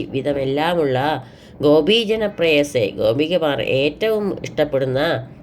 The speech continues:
മഹസേ ആ തേജസ്സിനെ. കേ വാ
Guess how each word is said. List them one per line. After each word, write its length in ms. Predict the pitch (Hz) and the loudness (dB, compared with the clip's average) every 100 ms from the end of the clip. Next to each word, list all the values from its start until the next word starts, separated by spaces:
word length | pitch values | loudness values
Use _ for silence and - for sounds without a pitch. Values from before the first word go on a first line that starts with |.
| - | -8
മഹസേ 720 | 127 131 120 120 143 143 139 - - - - - - - | -4 -2 -2 0 2 2 2 0 -10 -18 -16 -10 -6 -2
ആ 20 | 143 156 | -2 0
തേജസ്സിനെ. 640 | 113 120 151 165 143 120 107 - - - - | 0 2 0 -2 -2 0 -2 -8 -18 -14 0
കേ 160 | 131 143 185 208 - - - 135 | 2 4 2 0 -10 -18 -6 -2
വാ 180 | 131 | 0